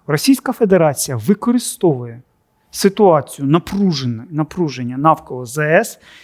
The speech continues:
як ще один аргумент для примушування України до переговорів. Власне, як і останню зустріч Ердогана, е,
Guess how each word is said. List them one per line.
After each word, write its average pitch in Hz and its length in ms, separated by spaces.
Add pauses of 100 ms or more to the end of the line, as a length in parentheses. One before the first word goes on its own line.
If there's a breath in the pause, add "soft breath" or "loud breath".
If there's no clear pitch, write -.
(120)
як 196 220
ще 233 400
один 147 380
аргумент 180 600
для 175 160
примушування 202 960
України 151 640 (200)
до 131 300 (520)
переговорів. 120 680 (600 loud breath)
Власне, 240 340
як 175 300
і 156 340 (100)
останню 156 680
зустріч 147 420
Ердогана, 160 760
е, 151 40